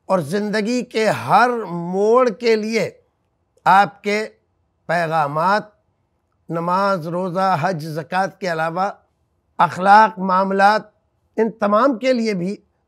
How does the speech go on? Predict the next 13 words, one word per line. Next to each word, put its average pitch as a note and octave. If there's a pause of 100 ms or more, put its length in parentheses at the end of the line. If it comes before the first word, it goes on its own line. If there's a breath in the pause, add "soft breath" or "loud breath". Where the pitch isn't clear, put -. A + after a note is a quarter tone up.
رسول F3+
اکرم E3+
صلی E3
اللہ D#3+
علیہ D#3
وسلم D3+
کی D3
ہدایات C#3+ (460)
اس G3
کتاب E3
کے E3
اندر D3+
موجود B2+